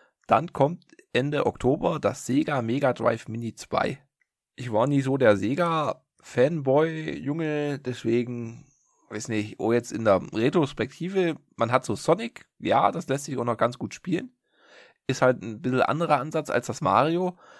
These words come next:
aber die anderen Spiele gab's jetzt nicht so diese ikonischen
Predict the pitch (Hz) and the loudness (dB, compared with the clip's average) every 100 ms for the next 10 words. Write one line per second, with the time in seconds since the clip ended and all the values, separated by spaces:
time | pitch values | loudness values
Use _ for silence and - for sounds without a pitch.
0 | - _ _ _ 113 110 87 120 165 143 | -20 _ _ _ 2 4 2 0 0 -2
1 | - 143 147 139 127 113 - 101 131 160 | -2 0 4 4 4 -2 2 6 6 4
2 | - - 147 - 143 127 123 127 120 - | -4 -4 -6 0 0 0 -2 -2 -4 -2
3 | 123 131 131 127 120 117 113 113 | 0 2 0 -4 -4 -6 -6 -10